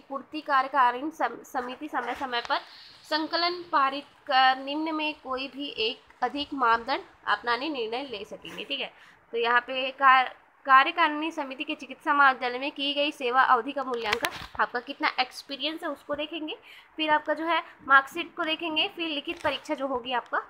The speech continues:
उसके base पे आपका जो है selection होगा, ये तीन मेथड से। ठीक है, फिर यहाँ पे महत्वपूर्ण lines लिखा है, "यह उम्मीदवार के हित में है कि वे नेताजी सुभाष चंद्र बोस मेडिकल college जबलपुर की website डब्ल्यू डब्ल्यू डॉट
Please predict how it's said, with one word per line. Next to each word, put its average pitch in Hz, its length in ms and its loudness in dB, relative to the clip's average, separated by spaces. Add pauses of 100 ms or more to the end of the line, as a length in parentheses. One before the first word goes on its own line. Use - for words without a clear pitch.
(160)
उसके 285 280 -6
base 214 280 -4
पे 247 60 -8
आपका 214 260 -6
जो 285 100 -2
है 370 120 -4 (160)
selection 247 400 -6
होगा, 220 180 -6
ये 330 180 -4
तीन 240 240 -8
मेथड 202 420 -8
से। 190 180 -14 (500)
ठीक 330 120 -6
है, 254 160 -8 (580)
फिर 285 80 -6
यहाँ 277 260 0
पे 285 100 0
महत्वपूर्ण 285 500 0
lines 269 320 2
लिखा 302 220 -6
है, 330 180 -4
"यह 330 120 -2
उम्मीदवार 294 540 4
के 311 100 -8
हित 302 300 -8
में 294 180 -4
है 294 300 -2
कि 311 500 -2
वे 294 240 0
नेताजी 285 400 -4
सुभाष 277 320 6
चंद्र 294 240 -4
बोस 262 280 -2
मेडिकल 262 300 -4
college 254 260 4
जबलपुर 262 380 -2
की 349 220 -10 (300)
website 285 440 0
डब्ल्यू 262 220 0
डब्ल्यू 302 260 2
डॉट 277 280 4